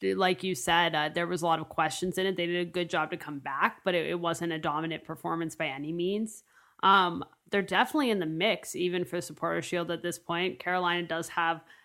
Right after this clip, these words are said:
a game, uh, in hand, um, on the Thorns because, uh, I believe their game over the weekend was pos-, postponed, um, due to weather. Uh, so, uh, again,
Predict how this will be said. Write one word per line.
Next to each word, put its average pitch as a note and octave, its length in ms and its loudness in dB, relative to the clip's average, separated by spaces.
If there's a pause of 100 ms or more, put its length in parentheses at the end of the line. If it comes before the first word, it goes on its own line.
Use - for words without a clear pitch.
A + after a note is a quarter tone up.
(100)
a E3+ 80 -4
game, D#3+ 460 -2 (260)
uh, D#3 240 0
in D#3 140 -6
hand, E3 600 -2 (220)
um, E3+ 480 0
on F3 200 -2
the F3+ 80 -2
Thorns F3+ 360 -2
because, E3 400 -4
uh, D#3 240 -2
I D#3 80 -4
believe D#3+ 380 -8
their D#3+ 260 -4 (320)
game E3+ 220 -2
over D#3+ 200 -6
the E3 80 -4
weekend D#3+ 400 -4
was D#3+ 160 -8
pos-, - 280 -12 (200)
postponed, E3 720 -4 (500)
um, D#3 400 0
due D#3+ 160 -4
to D#3+ 80 -4
weather. F#3+ 460 -2 (420)
Uh, D#3+ 260 4
so, E3 520 -2 (680)
uh, G2 200 -12 (760)
again, D#3+ 640 2